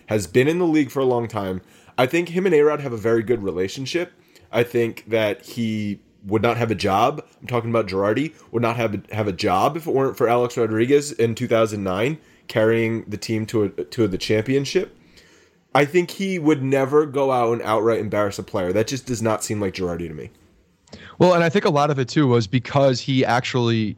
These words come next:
Speaker 2: he put his foot in his mouth on, during the press conference, and I think that was one of the big problems, is that when Girardi went out and said that, "Hey, I'm gonna play this guy as much as Alex wants to play," and then, and then you see him not in the lineup or, you know, not even coming in as a pinch hitter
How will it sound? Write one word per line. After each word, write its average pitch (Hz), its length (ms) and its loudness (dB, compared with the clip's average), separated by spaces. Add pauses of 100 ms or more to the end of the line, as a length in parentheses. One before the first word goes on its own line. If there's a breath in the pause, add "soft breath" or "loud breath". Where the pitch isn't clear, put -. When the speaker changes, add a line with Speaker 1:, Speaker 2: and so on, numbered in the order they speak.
(120)
Speaker 2:
he 127 360 0
put 220 140 6
his 202 100 4
foot 151 160 2
in 135 40 -2
his 107 120 2
mouth 113 260 2
on, 113 300 2
during 120 160 4
the 110 60 2
press 123 240 0
conference, 98 340 -4
and 110 80 2
I 110 40 2
think 131 160 2
that 123 100 4
was 110 120 2
one 110 100 0
of 98 60 -2
the 104 60 -2
big 104 140 0
problems, 104 440 0
is 104 120 -2
that 117 240 4 (260 loud breath)
when 139 140 6
Girardi 139 360 4
went 131 200 2
out 123 140 -2
and 104 120 -6
said 156 280 2
that, 104 100 0
"Hey, 131 160 4
I'm 117 100 -4
gonna 123 140 0
play 131 240 0
this 113 160 -6
guy 107 260 0 (380 loud breath)
as 104 120 2
much 131 200 4
as 120 100 2
Alex 107 260 2
wants 107 200 -2
to 98 60 -6
play," 160 380 4 (280 soft breath)
and 131 180 4
then, 127 380 2
and 127 120 2
then 143 120 6
you 135 60 4
see 135 180 2
him 123 100 4
not 113 160 2
in 107 60 -2
the 107 80 2
lineup 147 460 2
or, 110 260 0
you 120 80 2
know, 110 140 4
not 117 180 2
even 113 180 2
coming 113 300 2
in 123 240 4
as 110 340 0
a 104 120 4
pinch 104 200 2
hitter 165 320 4